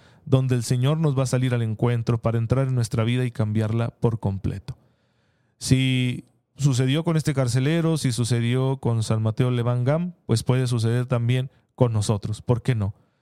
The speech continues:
Si hoy tú que me escuchas estás viviendo una situación difícil, tienes que darte cuenta que es una oportunidad para que te encuentres más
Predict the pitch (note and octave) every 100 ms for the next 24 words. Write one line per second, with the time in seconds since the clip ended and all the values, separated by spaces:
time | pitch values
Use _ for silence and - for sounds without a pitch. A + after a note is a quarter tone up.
0 | _ - B2 B2+ D3+ D3+ C#3 C#3 C3+ B2+
1 | - B2 A#2+ A2+ B2 B2+ B2+ C3 C3 B2
2 | A2+ A2+ G#2+ A#2+ A#2 A#2+ A#2 A#2 A2 -
3 | _ _ _ _ - C#3 D3+ D#3+ C#3 C#3
4 | - C3+ A2+ G2+ - - _ _ _ C3
5 | B2+ D3 C3+ B2+ A#2 A#2+ A#2+ A#2+ B2+ A#2+
6 | A#2 A2+ - A2+ A2 - B2 A#2+ A2+ C3
7 | D3+ D#3 A#2 G#2+ - _ _ - B2+ C3
8 | C#3 E3 F3+ -